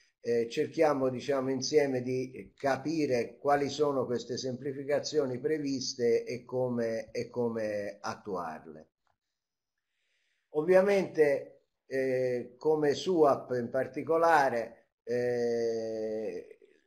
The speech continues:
le attività si concentrano sui procedimenti amministrativi. Per questo che in questa, eh, in questa fase due,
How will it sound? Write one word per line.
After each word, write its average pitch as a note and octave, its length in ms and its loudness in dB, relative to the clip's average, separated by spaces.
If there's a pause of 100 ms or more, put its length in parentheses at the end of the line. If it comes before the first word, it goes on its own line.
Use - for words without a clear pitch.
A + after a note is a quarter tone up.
(360)
le A#2+ 180 -2
attività C3+ 580 0
si C3+ 180 -2
concentrano B2 960 -2
sui B2+ 200 -8
procedimenti B2 680 -6
amministrativi. A#2+ 1120 -4 (420)
Per C3 160 -2
questo D#3 560 0
che C#3+ 580 0
in A#2+ 220 -6
questa, G#2 1800 -2
eh, - 60 -14
in F#2+ 380 -10
questa B2+ 380 -4
fase A#2 1000 0
due, D#3+ 500 2